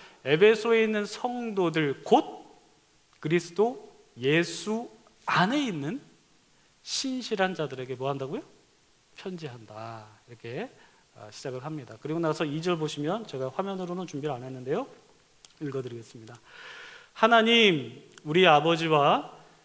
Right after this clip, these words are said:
주 예수 그리스도로부터 은혜와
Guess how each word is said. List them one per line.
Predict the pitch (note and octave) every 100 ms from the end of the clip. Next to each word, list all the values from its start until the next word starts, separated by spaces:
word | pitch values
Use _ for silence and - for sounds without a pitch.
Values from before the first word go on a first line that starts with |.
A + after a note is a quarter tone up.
| _ _ _
주 | - D#3+ F#3+ A3
예수 | G#3+ G3+ G3+ G#3 G#3+ A3
그리스도로부터 | G#3+ F3+ F#3 F#3+ F3+ E3 D3+ - G3 C3+ G#2+ - - - _ _
은혜와 | D#3 G#3+ A3+ F#3+ G3+ F#3 F#3+ A3